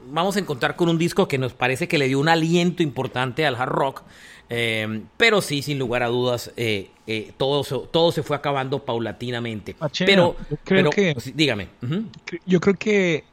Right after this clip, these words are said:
Speaker 2: el tema de, del hard rock melódico del que hemos hablado en los días anteriores, desde el primer día del hard rock existió otro género que iba al ladito, que es el thrash. Metallica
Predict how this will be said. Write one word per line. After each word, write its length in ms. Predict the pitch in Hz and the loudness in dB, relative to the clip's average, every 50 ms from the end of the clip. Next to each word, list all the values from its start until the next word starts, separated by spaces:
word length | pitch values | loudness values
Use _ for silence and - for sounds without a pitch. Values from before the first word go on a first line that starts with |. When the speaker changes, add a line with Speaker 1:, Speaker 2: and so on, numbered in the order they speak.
| _ | _
Speaker 2:
el 180 | - 160 151 135 | 0 0 2 4
tema 320 | - 190 190 202 240 240 | 4 4 6 6 6 6
de, 260 | 226 208 190 175 165 | 6 6 4 4 2
del 280 | 143 160 160 156 143 139 | 0 0 0 0 2 2
hard 240 | 110 165 165 165 160 | 2 2 2 2 4
rock 260 | 170 190 185 185 170 | 4 6 6 6 6
melódico 640 | 180 185 170 147 131 139 151 165 175 185 156 - 160 | 4 2 4 4 4 4 4 4 4 4 2 2 2
del 120 | 139 131 123 | 2 2 0
que 140 | - 131 | -2 -4
hemos 240 | 127 135 156 165 - | 0 0 2 2 2
hablado 480 | 170 143 135 131 127 131 139 147 139 - - - | 2 2 0 0 0 0 0 -2 -2 -4 -8 -10
en 140 | 139 135 - | -10 -10 -8
los 160 | 135 139 127 123 | -6 -4 -2 -2
días 180 | 127 127 123 | 0 2 2
anteriores, 640 | 131 147 139 - 147 139 127 127 131 131 139 135 - - - - - - - - - - - - _ _ _ _ _ - | 2 2 2 2 0 2 2 2 0 0 -2 -4 -6 -14 -20 -20 -20 -20 -20 -20 -20 -20 -20 -20 _ _ _ _ _ 2
desde 280 | 156 202 202 190 185 | 4 6 6 6 6
el 80 | 202 185 | 4 4
primer 380 | - 180 180 180 214 226 233 214 | 2 2 2 4 4 4 4 4
día 260 | 247 254 262 262 254 | 4 4 4 4 4
del 140 | 240 214 170 | 2 2 2
hard 240 | 151 180 185 175 | 2 2 0 2
rock 380 | 165 175 180 180 185 - - - - - - _ _ _ _ _ _ _ _ _ _ _ _ _ _ _ | 2 2 2 2 0 -2 -6 -10 -16 -18 -20 _ _ _ _ _ _ _ _ _ _ _ _ _ _ _
existió 800 | 170 160 180 156 - - 175 151 - - - 165 160 170 151 - | -8 -6 -4 -2 -2 0 0 -2 -2 0 0 2 2 2 0 -2
otro 340 | - 185 185 165 - 202 180 | 0 0 0 0 2 0 2
género 380 | - - 185 180 185 190 190 | 2 2 0 0 0 0 -2
que 120 | 185 - 123 | -2 -2 -2
iba 240 | 120 127 147 - - | -2 -2 -2 -2 0
al 140 | - 131 117 | 0 0 0
ladito, 480 | 113 110 127 208 - - - - - | 2 2 2 2 2 0 -4 -10 -8
que 120 | - - 107 | -8 -10 -4
es 80 | - | 0
el 140 | 143 127 123 | 0 0 2
thrash. 400 | - 175 160 135 - - - - - _ _ _ _ _ _ _ _ _ _ _ - - | 2 2 2 2 0 -2 -6 -10 -12 _ _ _ _ _ _ _ _ _ _ _ -12 -6
Metallica 680 | - 117 113 - 135 147 165 185 165 - 196 180 185 | -6 -2 2 4 6 6 6 6 4 2 2 0 0